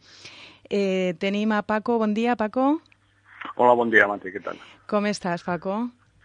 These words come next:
Speaker 2: Bé, aquí muntant la, la
Speaker 1: Ah.
Speaker 2: exposició.
Speaker 1: Molt bé. Mira, eh, volia preguntar-te, eh, perquè, ah, com naix el projecte, la, com, qui-, quina és la, la, el motiu de per què te, te poses a fer fotos de,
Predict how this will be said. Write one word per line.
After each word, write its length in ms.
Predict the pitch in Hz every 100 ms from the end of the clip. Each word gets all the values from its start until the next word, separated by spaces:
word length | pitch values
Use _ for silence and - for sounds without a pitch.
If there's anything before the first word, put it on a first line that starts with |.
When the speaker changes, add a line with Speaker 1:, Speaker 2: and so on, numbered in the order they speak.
| - -
Speaker 2:
Bé, 320 | 113 123 107
aquí 160 | 95 127
muntant 380 | 120 110 117 104
la, 140 | 101 - - - -
la 160 | - -
Speaker 1:
Ah. 60 |
Speaker 2:
exposició. 520 | 208 226 196 202 196 196 -
Speaker 1:
Molt 240 | 185 185 175
bé. 120 | 156 - - - -
Mira, 320 | 202 208 202 -
eh, 680 | 196 190 190 185 185 180 185 -
volia 400 | 180 190 190 196
preguntar-te, 1160 | 196 208 208 202 208 202 - 208 208 214 202 190
eh, 60 | 185
perquè, 540 | 190 185 185 180 180 185 202 -
ah, 100 | 196
com 240 | 240 233
naix 340 | 202 175 170
el 220 | 190 175 170
projecte, 680 | 185 180 180 156 180 175 175
la, 120 | 180
com, 260 | 220 220 208 175
qui-, 140 | 214
quina 300 | - 226 214 202
és 100 | 196
la, 240 | 196 180
la, 520 | 180 180 175 175 175 -
el 120 | 196
motiu 420 | 190 185 226 202
de 120 | 170 175
per 200 | 185 -
què 180 | 196 190
te, 300 | 185 175 180
te 100 | 190
poses 260 | 185 190 185
a 60 | 180
fer 160 | 190
fotos 400 | 180 190 180 180
de, 600 | 165 175 170 170 165 160